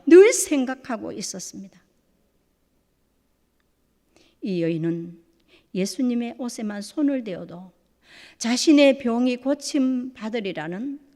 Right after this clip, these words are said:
강한 믿음을 가지고 예수님의 옷에 손을 대었습니다. 이것이 이 여인의 믿음입니다.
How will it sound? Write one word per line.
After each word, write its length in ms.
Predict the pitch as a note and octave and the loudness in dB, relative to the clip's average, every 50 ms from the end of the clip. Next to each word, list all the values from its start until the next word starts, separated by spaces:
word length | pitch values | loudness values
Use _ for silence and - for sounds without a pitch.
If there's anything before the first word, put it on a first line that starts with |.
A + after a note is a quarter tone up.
| _ _ - | _ _ -20
강한 520 | - - G3 G3 A3+ C4+ D4+ E4+ E4 C#4+ | -16 -12 -8 -8 -6 -6 -6 -6 -6 -6
믿음을 440 | G#3+ G#3+ G3 B3 B3 C4+ D4+ D#4 D#4 | -8 -8 -6 -4 -2 -2 -2 -2 -4
가지고 560 | - A#3 F#3 - - D#4 - - F3+ G3 G3+ _ _ _ _ _ _ _ _ _ _ _ _ _ _ _ _ _ _ _ _ _ _ - | -8 -10 -14 -14 -16 -16 -16 -16 -18 -18 -20 _ _ _ _ _ _ _ _ _ _ _ _ _ _ _ _ _ _ _ _ _ _ -10
예수님의 640 | E3 D#3+ - - F3+ E3 E3 D#3+ D#3+ D#3+ D3 D3+ - - | -10 -10 -8 -8 -6 -4 -4 -4 -4 -6 -8 -10 -12 -12
옷에 360 | A#3+ A#3+ A3+ - G#3 G3+ G#3+ | -12 -10 -10 -10 -10 -12 -12
손을 500 | - - C#4+ C4+ C4 C4+ B3+ B3 - A#3+ | -12 -10 -6 -4 -4 -4 -4 -8 -10 -14
대었습니다. 760 | - G3 F3 E3 E3 E3 - - - E3+ E3+ E3+ _ F#3+ - _ _ _ _ _ _ _ _ _ _ _ _ _ _ _ _ _ - _ _ _ _ _ | -14 -12 -12 -12 -10 -10 -12 -12 -14 -16 -20 -20 _ -20 -20 _ _ _ _ _ _ _ _ _ _ _ _ _ _ _ _ _ -20 _ _ _ _ _
이것이 680 | - G#3+ F3+ D#3+ F#3+ F3 - - - G#3 F#3 G3 - _ _ _ - | -8 -8 -8 -6 -8 -8 -8 -8 -10 -10 -12 -14 -16 _ _ _ -6
이 280 | C4 B3+ B3 B3+ A#3+ G#3 | -6 -4 -4 -4 -6 -8
여인의 600 | F3 F3+ F#3+ F#3+ G3 G3 E3+ F3+ G#3+ G#3 G3 - _ _ _ _ _ _ _ _ _ _ _ _ _ _ _ _ _ _ _ _ _ - | -8 -8 -8 -8 -8 -8 -10 -10 -10 -14 -20 -20 _ _ _ _ _ _ _ _ _ _ _ _ _ _ _ _ _ _ _ _ _ -16
믿음입니다. 840 | A3 D#3+ D#3+ F3 F#3 - C4 A#3 A#3+ G3+ D#3 D#3+ _ _ _ _ | -14 -10 -8 -8 -8 -8 -10 -10 -10 -10 -12 -18 _ _ _ _